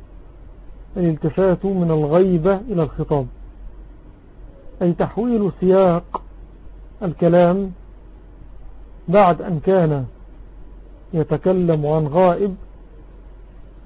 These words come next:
صار يتكلم عن إيش؟ عن مخاطب. آه.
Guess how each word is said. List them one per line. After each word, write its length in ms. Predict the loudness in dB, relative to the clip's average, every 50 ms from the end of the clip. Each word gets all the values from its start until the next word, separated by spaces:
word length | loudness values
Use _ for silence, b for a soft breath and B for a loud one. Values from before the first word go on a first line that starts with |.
| -20 -20 -20 -20 -20 -20 -20 -20 -20 -20 -20 -20 -20 -16 -6 0
صار 420 | 4 4 6 6 6 6 4 4 4
يتكلم 760 | 2 0 0 -2 -4 -2 -2 0 0 0 0 0 0 0 0
عن 260 | 0 0 -2 -2 -4
إيش؟ 120 | -4 -4 -6 -10 -20 -20 -20 -18 -12 -8
عن 340 | -4 -2 -2 -2 -2 -4 -8 -12 -18 -20 -20 -20 -20 -20 -14 -8 -6
مخاطب. 540 | -6 -4 0 2 4 4 4 4 2 -2 -4 -4 -10 -16 -20 -20 -20 -20 -20 -20 -20 -20 -20 -20 -20 -20 -20 -20 -20 -20 -20 -20 -20 -20 -20 -20 -20 -20 -20 -20 -20 -20 -20 -20 -20 -20 -20 -20 -20 -20 -20 -20 -20 -20 -20 -20 -20 -20 -20 -20 -20 -20 -20 -20 -20 -20 -20 -20 -20 -20 -20 -20 -20 -20 -20 -20 -20 -20 -20 -20 -20 -20 -20 -20 -20 -20 -20 -20 -20 -20 -16 -10 -8
آه. 140 | -8 -8